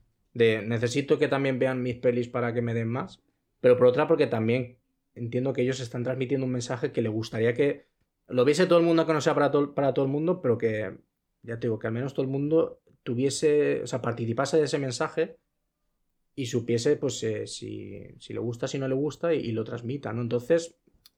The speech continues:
yo creo que al final es, es eso. Si los directores se llenan la boca con cine comercial, yo creo que lo hacen un poco porque, por, por frustración, más que nada.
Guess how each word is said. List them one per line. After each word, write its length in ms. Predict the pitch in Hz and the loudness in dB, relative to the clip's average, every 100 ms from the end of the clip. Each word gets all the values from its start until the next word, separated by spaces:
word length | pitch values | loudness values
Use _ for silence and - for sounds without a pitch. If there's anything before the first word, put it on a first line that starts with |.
| _ - | _ -14
yo 180 | 120 135 | -6 -2
creo 120 | 147 | 0
que 80 | 139 | 0
al 40 | |
final 320 | - 147 147 | -4 -2 0
es, 280 | 147 123 - - | 0 -2 -8 -12
es 200 | 120 - | -8 -6
eso. 180 | - | -6
Si 100 | 113 117 | -6 -6
los 120 | 110 | -2
directores 680 | 110 110 131 143 143 - _ _ _ _ _ _ _ _ - | -4 -2 0 2 0 -4 _ _ _ _ _ _ _ _ -18
se 160 | 120 135 | -8 -4
llenan 200 | 139 139 | 0 2
la 60 | |
boca 200 | 135 131 | 2 2
con 140 | 127 127 | 2 0
cine 240 | 139 131 | 2 2
comercial, 720 | 123 131 117 139 139 147 - - _ - | 2 0 0 0 0 0 -4 -10 _ -8
yo 180 | 131 | -4
creo 120 | 131 135 | -2 0
que 60 | |
lo 60 | 131 | -2
hacen 160 | 123 | -2
un 100 | 139 | -4
poco 300 | 120 120 139 | -4 -4 -4
porque, 800 | - 117 - 117 113 110 104 101 | -4 -6 -4 -2 -2 -2 -4 -6
por, 180 | - 107 | -8 -8
por 140 | - 113 | -8 -6
frustración, 640 | 131 113 113 107 120 104 | -6 -4 -6 0 0 0
más 180 | 104 - | -6 -10
que 100 | 104 | -10
nada. 340 | 101 101 104 | -10 -12 -16